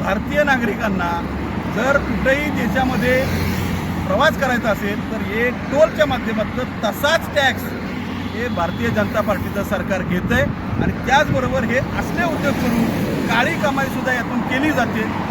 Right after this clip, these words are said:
हे निश्चित आहे. हे रोखलं गेलं पाहिजे, अन्यथा शिवसेना आपल्या पद्धतीनं रस्त्यावर उतरल्याशिवाय राहणार नाही.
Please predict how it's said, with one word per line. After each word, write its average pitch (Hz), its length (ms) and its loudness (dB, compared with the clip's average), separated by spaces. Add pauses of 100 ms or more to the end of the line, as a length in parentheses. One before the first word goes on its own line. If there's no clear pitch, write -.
(240)
हे 262 60 2
निश्चित 240 400 0
आहे. 151 100 2 (520)
हे 254 100 2
रोखलं 262 440 2
गेलं 285 180 4
पाहिजे, 269 360 2 (500)
अन्यथा 285 440 2
शिवसेना 277 520 0
आपल्या 262 400 0
पद्धतीनं 240 580 -4
रस्त्यावर 233 300 -4
उतरल्याशिवाय 226 540 0
राहणार 196 400 2
नाही. 170 340 -2